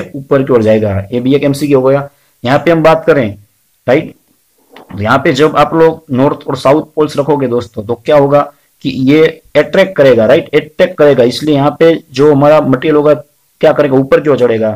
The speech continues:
right, और यहाँ से क्या होगा? नीचे की ओर जाएगा, मतलब कि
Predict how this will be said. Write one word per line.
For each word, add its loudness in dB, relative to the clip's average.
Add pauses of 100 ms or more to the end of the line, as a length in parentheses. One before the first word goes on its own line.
(760)
right, -2
और -4
यहाँ -2
से -4
क्या -2
होगा? 0
नीचे -4
की -4
ओर 2
जाएगा, 4
मतलब -2
कि -6